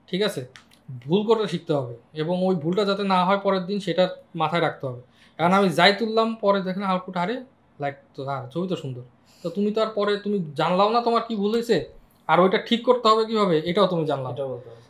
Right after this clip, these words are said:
Speaker 1: So, আ-, এখন আমি অনেক এইরকম কথা যারা বলে যে, "র তু-, র তুলি কেন, র তুলো কেন?" ওই ভা-, edit করে ঠিক করা যায় ভালো মতো।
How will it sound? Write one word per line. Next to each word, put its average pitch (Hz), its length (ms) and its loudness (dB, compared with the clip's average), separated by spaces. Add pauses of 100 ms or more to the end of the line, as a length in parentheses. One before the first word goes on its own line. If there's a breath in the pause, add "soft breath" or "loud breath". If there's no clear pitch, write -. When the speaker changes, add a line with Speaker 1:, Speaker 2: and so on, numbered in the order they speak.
(120)
Speaker 1:
So, 190 60 -2
আ-, 196 280 -10
এখন 226 340 0
আমি 226 540 2
অনেক 202 320 -2 (180)
এইরকম 185 420 4
কথা 185 260 2
যারা 190 200 2
বলে 170 260 4
যে, 156 300 0
"র 165 220 0 (100)
তু-, 170 160 0
র 170 200 4 (100)
তুলি 190 220 -2
কেন, 185 180 -2 (520)
র 190 180 -2
তুলো 220 140 -6
কেন?" 226 160 -8
ওই 202 320 -8 (200)
ভা-, 165 260 -6
edit 156 200 -10
করে 165 180 -8
ঠিক - 160 -16
করা 131 180 -6
যায় 127 120 -14 (420)
ভালো 139 180 -4
মতো। 127 220 -12